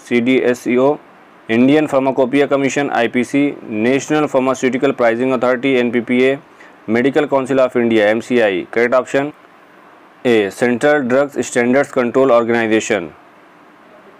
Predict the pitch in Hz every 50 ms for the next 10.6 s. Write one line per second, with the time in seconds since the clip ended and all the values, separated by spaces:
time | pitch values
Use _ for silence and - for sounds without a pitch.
0 | - - - - - - - - - - 127 131 127 - - 156 147 143 131 139
1 | 139 135 123 127 135 127 120 117 104 92 85 - - - - - - 127 127 135
2 | 123 175 175 170 147 147 147 147 160 160 - - 160 156 147 - - 139 131 131
3 | 127 131 127 - - - 165 160 147 - - - 127 113 101 82 - - - _
4 | - - _ - - - - _ - - - _ - - - - - - - 120
5 | 113 123 127 151 147 139 139 143 143 151 151 - - 139 127 127 131 117 113 -
6 | - 135 123 110 - 127 120 117 117 117 - - 143 143 147 156 160 156 - -
7 | _ - - - - - - - - - - - - - - _ _ - - -
8 | - 120 127 131 131 131 139 147 156 - 156 151 143 - 139 127 120 - - 151
9 | 147 143 139 131 123 117 113 123 131 123 120 135 123 - - 143 139 139 135 127
10 | - 117 110 113 123 127 127 139 147 151 156 -